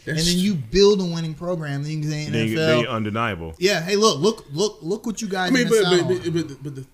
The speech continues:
Speaker 1: the crazy thing is, black coaches said that a lot of them said they have better opportunities in the N C double A at this point than the N F L.
Speaker 2: No, yeah.
Speaker 1: And, and, and it's kinda sad. You look at Joe Judge,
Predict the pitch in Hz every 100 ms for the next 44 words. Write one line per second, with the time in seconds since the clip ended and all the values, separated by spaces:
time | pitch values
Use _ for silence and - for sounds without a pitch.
0 | 127 - 156 156 170 156 156 160 160 160
1 | 160 _ _ _ _ _ _ _ 123 165
2 | - - 160 160 135 - 127 117 117 104
3 | - - 117 117 127 120 120 110 110 113
4 | 110 98 110 110 57 101 95 - 117 107
5 | 104 95 92 95 90 104 107 107 101 98
6 | 98 95 92 101 - 101 92 92 87 92
7 | 95 92 85 92 _ 233 269 127 220 -
8 | 127 - 135 131 - 185 147 139 143 208
9 | 175 139 120 131 123 123 101 92 -